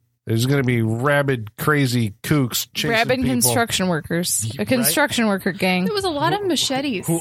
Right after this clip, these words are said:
Speaker 3: uh,
Speaker 4: at,
Speaker 3: yeah,
Speaker 4: at the
Speaker 3: where do you
Speaker 4: ready.
Speaker 3: get
Speaker 4: Where do you get all those
Speaker 3: machetes?
Speaker 4: machetes?
Speaker 2: Hard hats and machetes everywhere.
Speaker 4: Yeah.
Speaker 3: Yeah, it's like they all got
Speaker 4: That
Speaker 3: dressed
Speaker 4: was
Speaker 3: after the orgy and then just like,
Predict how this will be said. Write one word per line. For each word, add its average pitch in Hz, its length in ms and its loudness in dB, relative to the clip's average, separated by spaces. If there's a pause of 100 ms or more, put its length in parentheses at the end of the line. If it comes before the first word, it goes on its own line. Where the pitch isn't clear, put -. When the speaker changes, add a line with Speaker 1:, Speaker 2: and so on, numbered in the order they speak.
Speaker 3:
uh, 151 60 -4
Speaker 4:
at, 226 200 0
Speaker 3:
yeah, 311 200 2
Speaker 4:
at 175 60 0
the 254 60 0
Speaker 3:
where 311 160 0
do 403 60 2
you 392 80 4
Speaker 4:
ready. 202 100 -4
Speaker 3:
get 233 240 0
Speaker 4:
Where 320 100 0
do 349 60 4
you 466 120 2
get 359 140 2
all 320 160 4
those 320 140 2
Speaker 3:
machetes? 269 100 0
Speaker 4:
machetes? 277 280 -4
Speaker 2:
Hard 269 240 2
hats 302 340 0
and 262 140 0
machetes 196 580 2
everywhere. 175 280 2
Speaker 4:
Yeah. 185 340 2
Speaker 3:
Yeah, 123 80 -6
it's 170 120 -2
like 302 100 0
they 240 100 2
all 233 140 4
got 233 180 2
Speaker 4:
That 131 60 -4
Speaker 3:
dressed 208 340 2
Speaker 4:
was 208 80 4
Speaker 3:
after 196 180 -2
the 156 120 2
orgy 165 500 2
and 147 100 2
then 139 100 0
just 139 200 -2
like, 127 280 2